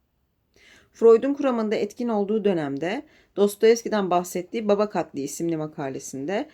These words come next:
kumar bağımlılığına değinilmiştir. Dostoyevski'nin hayatına bakıldığında dönemin en popüler yazarı ve hali hazırda aile mirasının bulunmasına rağmen sefalet içerisinde yaşadığı bilinir.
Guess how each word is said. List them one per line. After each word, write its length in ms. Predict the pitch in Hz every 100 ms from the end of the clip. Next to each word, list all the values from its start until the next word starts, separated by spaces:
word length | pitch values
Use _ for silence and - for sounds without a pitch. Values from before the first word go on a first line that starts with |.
| _ _ -
kumar 360 | 233 240 240
bağımlılığına 580 | 208 180 175 170 202 233
değinilmiştir. 840 | 214 196 175 151 - - - - _ _ _ _ _ _ _ _ _ _ _ 208
Dostoyevski'nin 680 | 214 - 233 277 - 262
hayatına 420 | 220 165 165 170
bakıldığında 760 | 160 - 135 135 135 165 214 190
dönemin 340 | 190 180 185
en 180 | - 208
popüler 380 | 202 - 135 131
yazarı 420 | 135 135 131 180
ve 80 | 202
hali 300 | 202 202 196
hazırda 400 | 175 151 147 139
aile 300 | 170 180 208
mirasının 540 | 196 165 151 - 160
bulunmasına 500 | 165 180 180 180 196
rağmen 360 | 165 139 165 247 - - -
sefalet 540 | - 208 208 214 254
içerisinde 440 | - 185 165 175 170
yaşadığı 460 | 160 - 160 208
bilinir. 460 | 196 170 151 -